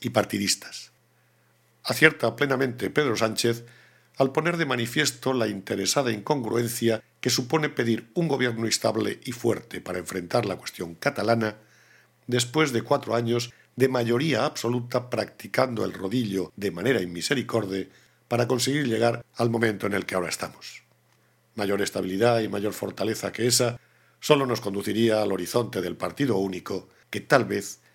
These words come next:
es lo que esté añorando don Mariano. El otro punto clave es configurar la reforma constitucional como eje esencial para la resolución de este damero maldito.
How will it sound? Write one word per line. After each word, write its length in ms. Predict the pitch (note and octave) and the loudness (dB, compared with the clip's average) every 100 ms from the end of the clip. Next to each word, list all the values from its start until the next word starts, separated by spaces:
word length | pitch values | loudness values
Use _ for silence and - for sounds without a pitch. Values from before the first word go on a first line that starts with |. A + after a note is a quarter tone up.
| - | -4
es 140 | B2 | -2
lo 140 | A#2 G#2 | -2 -2
que 80 | |
esté 380 | F#2 - G2+ G2+ | -6 -2 -2 -2
añorando 580 | - G#2 F#2 F#2 F2 E2+ | -2 -2 2 2 0 -4
don 180 | E2 E2+ | -8 -8
Mariano. 380 | E2+ F#2 F2 - _ _ _ _ _ _ _ _ _ _ - | -4 -2 -2 -6 _ _ _ _ _ _ _ _ _ _ 0
El 80 | D3+ | 2
otro 160 | E3+ | 4
punto 300 | D3+ D3+ B2 | 2 -2 -2
clave 340 | B2 D3 C#3 C3+ | 0 2 2 0
es 100 | B2+ | 0
configurar 640 | - G#2+ G#2 G#2 B2+ A#2+ | -2 -2 0 2 2 2
la 100 | G#2+ | 0
reforma 380 | G2 - B2 G2+ | -2 -2 -2 -2
constitucional 800 | A#2 - G#2 C#3+ C#3 A#2 A2+ A2 - _ _ | -2 -4 -4 -4 0 2 2 0 -8 _ _
como 240 | - C3 E3 | -2 2 2
eje 140 | - | 2
esencial 600 | C#3+ A2+ G2 B2 A#2+ A#2+ | 0 0 0 2 2 2
para 220 | A#2 G#2 | 0 0
la 120 | G2+ | 0
resolución 920 | F#2 F2+ G#2 F#2+ - A#2+ A#2 A2 G#2 F2+ | 0 -2 -2 -6 0 2 2 0 -6 -4
de 160 | F#2+ | 0
este 420 | G#2+ - G#2 G2+ G2 | 0 0 0 0 0
damero 380 | F#2 G2 F#2+ | -2 0 0
maldito. 520 | F2+ F#2 G2+ G#2 F#2 | 0 0 0 -2 -6